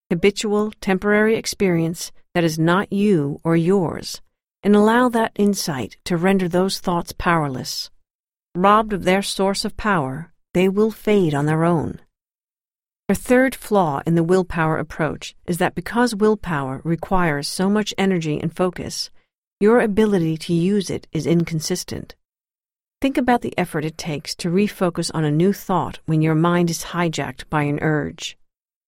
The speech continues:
Even when it works, it works only in that very moment. You might be able to ignore one particular donut thought, but you've used up a lot of your own mental and emotional energy to do so,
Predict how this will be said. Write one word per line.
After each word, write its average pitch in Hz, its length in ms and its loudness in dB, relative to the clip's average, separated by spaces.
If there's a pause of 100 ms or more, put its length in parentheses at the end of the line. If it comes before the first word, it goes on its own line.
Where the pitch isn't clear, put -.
(120)
Even 226 380 4
when 202 120 4
it - 120 0
works, - 640 -2
it 170 180 -4
works 208 340 0
only 208 240 4
in 175 120 4
that 180 200 0
very 180 320 2
moment. 170 560 0 (720)
You 196 100 6
might 220 300 4
be 208 160 0
able 175 240 2
to 170 160 -6
ignore 160 520 0
one 170 320 0
particular 185 560 -2
donut 156 380 -2
thought, - 440 -4 (460)
but 185 140 2
you've 208 380 2
used 208 360 0
up 185 300 -2
a 156 80 -4
lot 170 280 0
of 180 120 -2
your 170 160 -2
own 185 240 4
mental 180 400 0
and 156 100 0
emotional 165 600 2
energy 156 480 0
to 156 140 -10
do 165 180 0
so, 147 440 -8